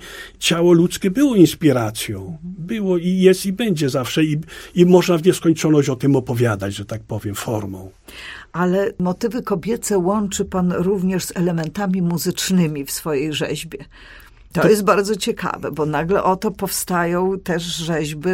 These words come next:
Speaker 2: wiolonczele, skrzypce.
Speaker 1: To prawda.
Speaker 2: Niesamowite zupełnie wyobrażenia.
Speaker 1: To prawda. Ja dawno temu skojarzyłem, będąc jeszcze na studiach w Warszawie, skojarzyłem formę skrzypiec, które mnie zawsze, e, są tak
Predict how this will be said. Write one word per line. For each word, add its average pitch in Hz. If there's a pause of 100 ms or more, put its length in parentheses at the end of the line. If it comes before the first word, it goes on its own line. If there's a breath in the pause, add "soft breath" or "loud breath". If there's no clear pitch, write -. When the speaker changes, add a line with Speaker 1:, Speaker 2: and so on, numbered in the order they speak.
(100)
Speaker 2:
wiolonczele, 151
skrzypce. - (220 soft breath)
Speaker 1:
To 160
prawda. 185
Speaker 2:
Niesamowite 180
zupełnie 165
wyobrażenia. 170
Speaker 1:
To 156
prawda. 147
Ja 170
dawno 180
temu 156
skojarzyłem, 135 (240 loud breath)
będąc 165
jeszcze 156
na 143
studiach 151
w 123
Warszawie, 127
skojarzyłem 123 (240 loud breath)
formę 127 (160)
skrzypiec, 120
które 120
mnie 120
zawsze, 117 (320 loud breath)
e, 127
są 120
tak 139